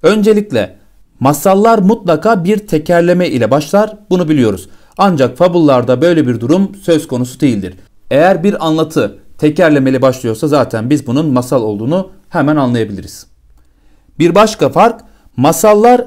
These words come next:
her zaman iyi bir sonla biter arkadaşlar. Ancak fable'larda bu durum böyle değildir. Fable'lar ibret verici bir sonla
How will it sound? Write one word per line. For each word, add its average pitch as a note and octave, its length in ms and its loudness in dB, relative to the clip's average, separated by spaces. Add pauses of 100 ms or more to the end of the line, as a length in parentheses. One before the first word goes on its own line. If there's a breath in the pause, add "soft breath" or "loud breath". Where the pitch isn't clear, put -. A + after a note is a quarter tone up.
her A#3+ 220 2
zaman G#3 380 0
iyi G3+ 200 0
bir G3+ 100 2
sonla G3+ 340 2
biter B2 220 -2
arkadaşlar. G#2 500 -8 (320 soft breath)
Ancak E3 400 0
fable'larda E3 600 0
bu D#3 80 -6
durum C#3+ 240 0
böyle E3 240 0
değildir. G3 400 0 (220 loud breath)
Fable'lar D3 680 0
ibret C3 500 0
verici A2 300 -6
bir B2 100 -4
sonla D#3+ 600 -2